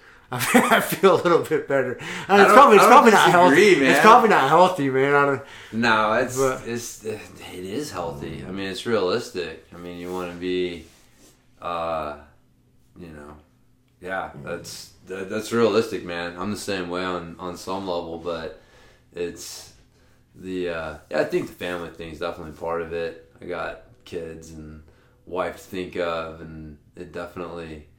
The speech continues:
Speaker 2: changes. It's funny, man, at, uh, who was it, that, that, uh,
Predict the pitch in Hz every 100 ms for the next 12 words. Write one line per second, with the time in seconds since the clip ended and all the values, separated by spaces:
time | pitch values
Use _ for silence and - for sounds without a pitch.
0 | _ _ _ - 107 92 87 87 87 -
1 | 123 131 107 101 98 92 92 101 95 87
2 | 80 - - 110 - 98 90 87 80 87
3 | 80 - _ - 92 80